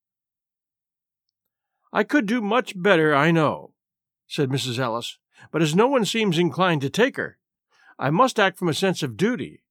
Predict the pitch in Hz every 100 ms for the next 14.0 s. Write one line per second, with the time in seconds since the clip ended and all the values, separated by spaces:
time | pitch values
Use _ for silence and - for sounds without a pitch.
0 | _ _ - 180 - 277 277 180 208 170
1 | 214 220 151 143 117 170 214 143 80 -
2 | _ _ - - 220 175 - 233 196 180
3 | 247 175 131 113 98 202 107 71 _ _
4 | _ _ _ _ - 247 269 254 208 214
5 | 185 180 175 127 170 170 - _ _ _
6 | _ _ _ _ _ _ _ _ _ _
7 | _ _ _ _ _ 147 143 127 202 233
8 | 151 127 117 139 117 98 _ _ _ _
9 | _ _ _ 240 254 233 226 165 190 156
10 | 87 - _ _ _ _ _ _ _ _
11 | _ _ _ _ _ _ _ _ - 247
12 | 240 180 139 190 214 170 143 151 - 202
13 | 170 185 135 139 120 117 175 208 208 202